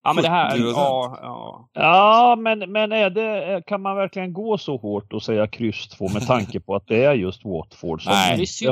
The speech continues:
Speaker 3: har
Speaker 1: att det är Watford.
Speaker 3: rosat,
Speaker 1: Watford
Speaker 3: eh,
Speaker 1: är tyvärr, eh, inte med.
Speaker 3: Men, men absolut, jag, jag gillar tanken, alltså. Jag gillar tanken, för att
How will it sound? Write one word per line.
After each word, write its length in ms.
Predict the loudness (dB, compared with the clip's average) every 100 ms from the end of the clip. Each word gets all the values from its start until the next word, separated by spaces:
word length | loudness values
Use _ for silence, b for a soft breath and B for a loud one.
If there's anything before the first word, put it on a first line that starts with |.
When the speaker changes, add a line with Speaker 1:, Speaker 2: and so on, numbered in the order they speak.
| 2
Speaker 3:
har 80 | 2
Speaker 1:
att 60 |
det 60 | 4
är 60 | 2
Watford. 140 | 0
Speaker 3:
rosat, 340 | -4 -2 0
Speaker 1:
Watford 360 | -2 -4 -6 -4
Speaker 3:
eh, 60 | -4 -6
Speaker 1:
är 40 | -8
tyvärr, 380 | -4 -2 -2
eh, 360 | -2 -6 -10 -14
inte 380 | -12 -10 -8 -10 -16 _ _ _ _ _ _ _ _ _ -10
med. 320 | -8 -10 0
Speaker 3:
Men, 260 | 2 2 2
men 180 | 2
absolut, 640 | 2 0 -2 -4 -2 -4 -6
jag, 360 | -4 0 0 -2
jag 340 | -4 -2 -2
gillar 480 | -2 -4 -2 0 0
tanken, 520 | 0 -4 -4 -8 -10
alltså. 260 | -12 -12 -8
Jag 100 | -6
gillar 360 | -2 0 0
tanken, 520 | 2 0 -2 -4 -8 -2
för 120 | 2
att 200 | 2